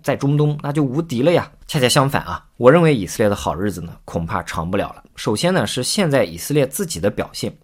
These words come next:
已经让越来越多的人不满了。那这其中包括美国的各种盟友国家，也包括美国的很多中间选民，人在做天在看啊，大家都不是瞎子嘛。第二个原因呢，是美国现在虽然还是世界老大，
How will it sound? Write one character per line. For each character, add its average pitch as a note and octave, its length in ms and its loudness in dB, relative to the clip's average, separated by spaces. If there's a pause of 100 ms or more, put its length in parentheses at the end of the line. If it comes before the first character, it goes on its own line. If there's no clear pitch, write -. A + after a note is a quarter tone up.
已 G2 120 -8
经 G2 220 -4
让 G2+ 180 0
越 B2 220 0
来 F2+ 140 0
越 G2 100 -2
多 F#2+ 140 -4
的 F#2 100 -4
人 F2 140 -6
不 G#2 120 -6
满 E2 220 -6
了。 - 80 -20 (180)
那 G#2+ 120 -6
这 D3 120 -2
其 A2 220 -4
中 C#3+ 180 -2 (140)
包 D3 220 6
括 D#3+ 180 -2
美 F2+ 220 -4
国 F2 180 -8
的 F2+ 80 -6
各 A#2+ 160 -4
种 F#2 140 -2
盟 E2+ 200 -4
友 F#2 140 -2
国 E2+ 160 -6
家， D#2 160 -8 (140)
也 F#2 200 -4
包 G#2+ 240 2
括 A2 200 -2
美 F#2 200 -2
国 E2+ 200 -6
的 F#2 100 -4
很 F2 240 -10
多 E2+ 200 -12
中 G#2 220 -6
间 G2+ 160 -2
选 D#2+ 220 -6
民， D2+ 180 -14 (200)
人 G2 240 -2
在 B2+ 180 -2
做 F#2+ 220 -10
天 G#2+ 240 -6
在 G#2 120 0
看 C3 200 -4
啊， - 220 -14
大 A2 120 -8
家 G2 140 -4
都 A2+ 60 -6
不 A2+ 140 -8
是 A#2 60 -4
瞎 C#3 240 2
子 C#3 100 -4
嘛。 F2 140 -8 (220)
第 - 80 6
二 B3+ 120 10
个 C3 100 6
原 G#2+ 180 6
因 A#2 80 4
呢， A#2+ 100 4
是 D3 140 0
美 A#2 180 4
国 G#2 140 0
现 E3+ 200 0
在 D#3 100 2
虽 C#3+ 180 -2
然 E3 100 2
还 - 140 -4
是 D3+ 100 -4
世 D3 160 -4
界 D#3 140 2
老 E2+ 140 0
大， C#3+ 280 2